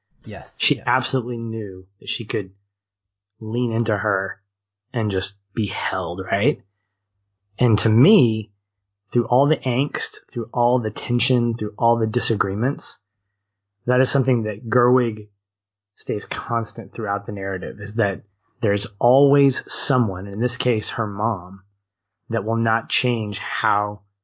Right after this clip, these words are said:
Speaker 2: deeply she cares about her daughter. It may be voiced in a different way, it may look a different <laughs> way,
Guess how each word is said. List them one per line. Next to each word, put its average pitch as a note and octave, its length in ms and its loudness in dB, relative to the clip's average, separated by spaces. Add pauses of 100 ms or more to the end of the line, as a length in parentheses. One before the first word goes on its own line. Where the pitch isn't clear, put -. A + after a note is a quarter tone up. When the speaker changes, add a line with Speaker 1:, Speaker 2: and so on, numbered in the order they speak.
(140)
Speaker 2:
deeply A2 340 0
she G#2 160 -2
cares G#2 300 2
about G2 240 -2
her G#2+ 120 -4
daughter. F#2 560 -8 (200)
It B2+ 160 -4
may B2+ 260 4
be B2 460 6 (600)
voiced B2+ 460 4
in B2+ 60 6
a A#2 80 4
different A2+ 260 2
way, A2+ 260 2
it A2+ 60 -4
may A2 140 0
look A2+ 420 2
a C3 40 6
different A2+ 340 2
<laughs> G#2 60 0
way, D3 440 2